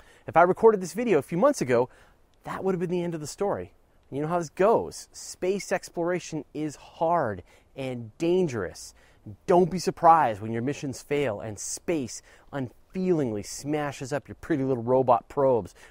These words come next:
with their little gold foil twenty-seven pieces of flair. Fortunately, I'm able to report that esa regained contact with the Philae lander on June thirteen, twenty fifteen,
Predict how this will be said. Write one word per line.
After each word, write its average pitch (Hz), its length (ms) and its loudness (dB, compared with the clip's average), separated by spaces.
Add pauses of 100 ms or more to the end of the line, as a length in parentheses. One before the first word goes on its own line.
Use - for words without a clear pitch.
with - 80 -10
their 127 100 -2
little 127 260 -2
gold 143 460 4
foil 139 400 4
twenty-seven 135 720 -2 (320)
pieces 127 340 -10
of 104 80 -12
flair. 120 480 -4 (480)
Fortunately, 202 640 6 (320)
I'm 208 180 0
able 214 220 4
to 208 60 -2
report 196 420 0
that 190 220 -4
esa 196 300 -4
regained 196 760 0
contact 107 440 -2
with 104 80 -12
the - 80 -16
Philae 117 280 -2
lander 104 340 -4 (240)
on - 120 -8
June 208 200 0
thirteen, 156 540 0 (320)
twenty 131 260 -4
fifteen, 101 500 -10